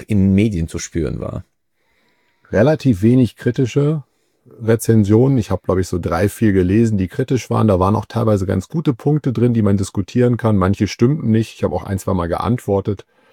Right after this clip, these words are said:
Speaker 2: auf Rezensionen. Ich hatte mir ja so ein bisschen erhofft, dass es mehr kritische Rezensionen gibt, dass man da in die Diskussion kommt. Aber das ist leider nicht eingetreten. Für ein Buch ist es ja gar nicht schlecht, wenn es, äh, scharf kritisiert wird,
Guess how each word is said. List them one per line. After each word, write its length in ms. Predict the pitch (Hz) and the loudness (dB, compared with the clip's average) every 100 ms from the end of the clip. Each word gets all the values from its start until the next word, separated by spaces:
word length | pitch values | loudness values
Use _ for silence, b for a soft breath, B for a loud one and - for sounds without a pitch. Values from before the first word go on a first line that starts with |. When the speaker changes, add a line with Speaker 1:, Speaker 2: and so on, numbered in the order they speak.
| b b | b b
Speaker 2:
auf 220 | 90 - | -10 -4
Rezensionen. 400 | 98 - 92 98 | -4 -2 -2 -2
Ich 140 | 101 113 | -2 -4
hatte 200 | - 117 | 0 2
mir 120 | 104 | 2
ja 260 | 98 95 - | 2 0 -4
so 160 | 101 | -6
ein 160 | 87 92 | -4 -2
bisschen 460 | 131 - 120 110 | -2 -2 0 0
erhofft, 440 | 107 92 107 123 - | -2 -4 -2 -2 -4
dass 160 | 95 | -6
es 120 | 92 101 | -6 -2
mehr 180 | 92 | -2
kritische 540 | 90 - 147 170 147 131 | -2 -4 -2 0 -2 -2
Rezensionen 640 | 127 - 113 104 113 117 | -4 -2 0 0 0 2
gibt, 200 | 110 - | 0 0
dass 140 | 92 - | -4 -2
man 140 | 95 | 0
da 100 | 87 | 2
in 60 | 95 | 0
die 100 | 92 | 0
Diskussion 600 | 95 - 90 98 110 123 | -2 -6 -6 -4 -2 -2
kommt. 340 | 113 110 - _ _ _ _ _ _ _ _ _ | -2 -2 -4 _ _ _ _ _ _ _ _ _
Aber 240 | 90 90 | -6 -4
das 180 | 90 - | -4 -6
ist 220 | - - | -8 -6
leider 360 | 90 90 139 110 | -2 0 0 2
nicht 200 | 110 - | 0 -2
eingetreten. 560 | 98 92 - 87 87 | -4 -4 -6 -10 -10
Für 100 | - | -6
ein 160 | 95 92 | -4 0
Buch 160 | 127 135 | 0 0
ist 140 | 107 | 0
es 40 | |
ja 100 | 101 | 0
gar 140 | 92 95 | 0 0
nicht 140 | 98 | 0
schlecht, 320 | - 120 - - b b b b b | 2 0 0 -18 b b b b b
wenn 160 | 87 90 | -2 0
es, 240 | 87 - - | -2 -6 -8
äh, 180 | 95 80 | -6 -4
scharf 320 | - 90 90 | 0 0 0
kritisiert 560 | - 95 92 87 98 - | -4 -6 -4 0 0 2
wird, 260 | 107 - | 0 0